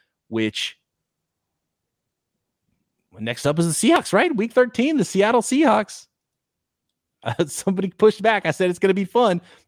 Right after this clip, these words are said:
Craig on Twitter said, "I really enjoyed the Locked On forty-niners podcast.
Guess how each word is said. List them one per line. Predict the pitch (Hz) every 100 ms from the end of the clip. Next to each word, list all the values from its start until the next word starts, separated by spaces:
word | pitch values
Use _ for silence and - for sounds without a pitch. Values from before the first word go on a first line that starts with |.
| -
Craig | - 220 214 185
on | 170
Twitter | 208 214 180
said, | - 165 156
"I |
really | 160 185 175
enjoyed | 170 175
the |
Locked | 165 175 175
On | 160
forty-niners | 190 165 170 156
podcast. | - 165 165 156 139 127 -